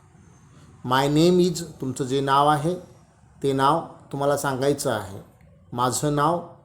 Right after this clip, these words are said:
डॅश डॅश आहे. Can you speak English?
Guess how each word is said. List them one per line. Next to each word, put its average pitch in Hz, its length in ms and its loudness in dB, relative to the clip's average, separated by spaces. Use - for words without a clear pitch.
डॅश 127 260 -4
डॅश 143 280 -2
आहे. 127 300 0
Can 180 180 6
you 196 100 6
speak - 680 -2
English? 185 400 2